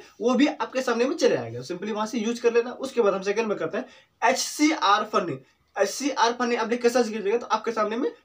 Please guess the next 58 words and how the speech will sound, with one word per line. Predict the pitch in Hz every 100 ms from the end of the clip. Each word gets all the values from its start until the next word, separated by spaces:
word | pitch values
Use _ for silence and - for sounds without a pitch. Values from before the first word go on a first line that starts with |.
| -
बहुत | 185 220
सारे | 202 220
video | 190 202
चले | 233 165
आएंगे | 143 135
और | 143
channel | 185 196
भी | 226 233
चले | 196
आएंगे। | 135 123 127 135 _
Simply | 180 190
वहाँ | 196 185
से | 208
video | 180 165
ले | 156
लेना। | 135 135
उसके | 151 202 226
बाद | 196
हम | 190
आपको | 175 175
बता, | 165 160 - _ 143
बता | 151 160
देते | 151 196
हैं | - _ -
Asia | 262 262 262 277
Wines। | 214 143 131 131 - _ _ _ _ _ -
एशिया | 220 226 262
Vines | 226 226
channels | 226 226 220 214
पे | 208
भी | 196
आपको | - - 214
बहुत | 196 220
सारे | 214
चाइनीज | 214 196 190 180
वाली | 175
video | 165 156 214 240 -
मिल | 202 220
जाएंगे | 170 139 160
और |
short, | 175 233 233
shorts | 262 240
भी | 214 254
channels | 240 240 233
पर, | 214
यानी | 208 247
shorts | - 226 226
भी | 233
video | 220 226
मिल | 208 170
जाएंगे, | 156 139 139
यानी | 160
चाइनीज | 165 180 196
वाले | 196
shorts | 180 196 190
जो | 170
video | 170 156
है, | 175